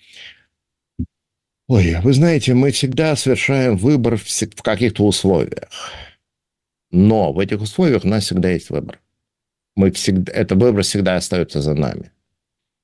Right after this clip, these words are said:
А я не могу выбрать сейчас заговорить по-португальски, потому что я не изучил этого языка, я его не знаю. И, э,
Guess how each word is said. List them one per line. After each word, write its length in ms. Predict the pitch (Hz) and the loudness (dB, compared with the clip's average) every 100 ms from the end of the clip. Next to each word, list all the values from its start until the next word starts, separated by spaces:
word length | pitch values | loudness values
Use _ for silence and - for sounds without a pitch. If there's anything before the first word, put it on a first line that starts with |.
| _ _ _ _ _ _ | _ _ _ _ _ _
А 200 | 65 71 | -4 0
я 280 | 85 107 143 | 2 2 2
не 120 | 127 | 4
могу 580 | 107 104 120 127 92 - | 4 2 2 2 0 -4
выбрать 520 | 95 104 127 107 95 | -2 2 2 2 -2
сейчас 420 | - 78 131 110 | -4 -4 -2 0
заговорить 440 | 98 87 98 104 - | 0 0 0 0 -2
по-португальски, 920 | 92 101 - 98 101 139 101 - 95 | -6 -8 -4 -2 0 -2 -4 -6 -8
потому 320 | - 90 101 | -4 -2 -2
что 160 | 101 | -2
я 80 | 98 | 0
не 320 | 95 95 98 | 4 4 4
изучил 400 | 87 95 - 82 | 2 0 0 -2
этого 200 | 76 - | -2 -4
языка, 340 | 73 71 71 - | -4 -4 -6 -6
я 100 | 65 | -2
его 140 | 82 | 0
не 100 | 82 | 2
знаю. 380 | 73 69 50 - _ _ _ _ _ _ _ _ _ _ _ _ _ _ _ _ _ _ | 0 -4 -6 -12 _ _ _ _ _ _ _ _ _ _ _ _ _ _ _ _ _ _
И, 380 | 107 92 90 90 | 2 4 6 4
э, 380 | 87 87 78 | 2 0 -2